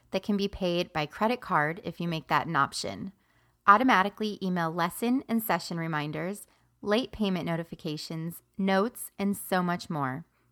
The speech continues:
So many amazing features, I can't even list them all here. Every user also receives a free, easy-to-build website template to help market your studio or private practice.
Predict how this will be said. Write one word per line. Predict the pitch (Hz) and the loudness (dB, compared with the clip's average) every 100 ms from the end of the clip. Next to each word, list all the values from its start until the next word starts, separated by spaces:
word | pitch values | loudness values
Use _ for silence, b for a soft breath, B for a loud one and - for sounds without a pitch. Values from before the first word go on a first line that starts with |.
| _ - - | _ -12 2
So | 233 | 4
many | 226 240 | 6 4
amazing | 247 220 220 220 | 4 4 2 0
features, | 214 208 - 240 247 240 b b b | -2 -6 -4 -4 -4 -6 b b b
I | 180 | -6
can't | - 202 190 | -4 -2 0
even | 196 190 | 0 0
list | 170 185 - | -2 -6 -4
them | 165 | -2
all | 139 | 0
here. | 160 156 - 196 _ _ _ _ _ _ _ | -2 -6 -10 -12 _ _ _ _ _ _ _
Every | 220 233 311 | 4 6 4
user | 285 185 180 175 190 - b b - | 2 2 0 0 0 -4 b b 2
also | 233 247 311 | 2 4 0
receives | 277 247 196 175 175 | 0 -2 -4 -4 -4
a | |
free, | 170 _ 220 233 254 - | -8 _ -6 -4 -4 -4
easy-to-build | 208 196 233 - 220 170 170 - | -4 -2 -4 -4 0 0 0 -2
website | 190 185 - 151 - | -2 -2 -4 -6 -4
template | 165 165 156 151 - b b b | -6 -6 -8 -10 -10 b b b
to | 214 | 0
help | 214 190 | 2 4
market | 196 185 208 | 4 2 0
your | - 180 | -6 -8
studio | - 196 185 180 180 | -6 -4 0 2 2
or | - 190 | 2 0
private | - 185 170 - | 0 0 -2 -2
practice. | 151 135 - - | -2 -2 -6 -18